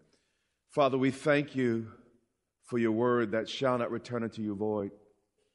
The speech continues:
but it shall accomplish your purposes in each life today. Enlarge us, strengthen us, and make us more like the individual in this text you designed us and have ordained us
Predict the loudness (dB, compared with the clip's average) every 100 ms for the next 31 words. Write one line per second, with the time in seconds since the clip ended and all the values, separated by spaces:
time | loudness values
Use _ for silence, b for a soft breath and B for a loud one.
0 | _ _ _ -4 -4 -2 0 2 2 0
1 | -2 -2 -6 -6 -4 -4 -6 -8 -8 -8
2 | -6 -6 -6 -6 -6 -6 -12 -8 -6 -6
3 | -10 _ _ _ _ _ _ -6 0 2
4 | 2 2 -2 -4 -6 -4 -2 -4 -4 -4
5 | -8 -14 -20 _ _ _ _ _ _ _
6 | _ -4 0 2 2 0 0 0 -2 0
7 | 2 0 0 -4 -4 -2 -2 0 -2 -2
8 | -6 -4 -6 -8 -6 -6 -6 -10 -20 -20
9 | _ _ _ _ _ -6 -4 -4 -2 -2
10 | -2 -2 -4 -6 -8 -10 -8 -10 -4 -2
11 | -2 -4 -6 -10 -16 -20